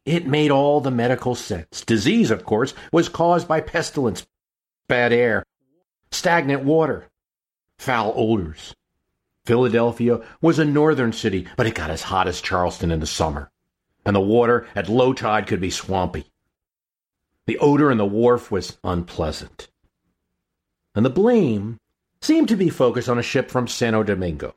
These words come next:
now Dominican Republic and Haiti. A shipment of coffee had rotted on the ship, in transit, and it was left on the Philadelphia docks, rotting, baked in the sun.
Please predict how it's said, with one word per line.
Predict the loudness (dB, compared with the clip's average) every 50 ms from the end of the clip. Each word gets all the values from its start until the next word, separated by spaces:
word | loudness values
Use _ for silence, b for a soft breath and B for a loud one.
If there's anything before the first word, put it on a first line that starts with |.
| _ _ _ _ _ _
now | -8 -6 -6 -6
Dominican | -6 -6 -4 -4 -6 -6 -6 -6
Republic | -6 -6 -6 -6 -8 -8 -8 -10 -10 -12
and | -14 -10
Haiti. | -8 -10 -8 -8 -10 -14 _ _ _ _ _ _ _ _ _ _ _ _ _ _ _ _ _ _ _ _ _ _ _ _ _ _ _ _ _ _ _ _ _ _ _ _ _ _ _ _ _ _ _ _ _ _ _ _ -6
A | -4
shipment | 0 2 2 2 2 2 0
of | 0 0 -4
coffee | -10 -12 -2 0 0 0 2 -2 -6 -4
had | -4 -4 -4 0
rotted | 2 2 2 2 2 0 -2
on | -2 -4
the | -6 -8
ship, | -10 -8 -10 -10 -10 -12 -20 -20 _ _ _ _ _ _ _ _ _ _ _
in | 0 0 0
transit, | 0 -2 -4 -2 -2 0 0 0 -2 -4 -8 -14 _ -20 -20 _ _ _ _ _ _ _ _ _ _ _ _
and | -2 2
it | 2
was | 2 2 2
left | 2 2 2 2 2 0 0
on | 0 0
the | 0
Philadelphia | 0 0 2 2 2 2 2 0 0 0 -2 -4
docks, | -2 -2 -4 -6 -6 -8 -10 -10 -8 -6
rotting, | -2 -2 0 0 2 2 0 0 0 0 0 -2 -4 -4
baked | -4 -4 -4 -4 -4 -4 -2 0
in | 0 0
the | 0
sun. | -2 -2 -2 0 0 2 0 0 -2 -2 b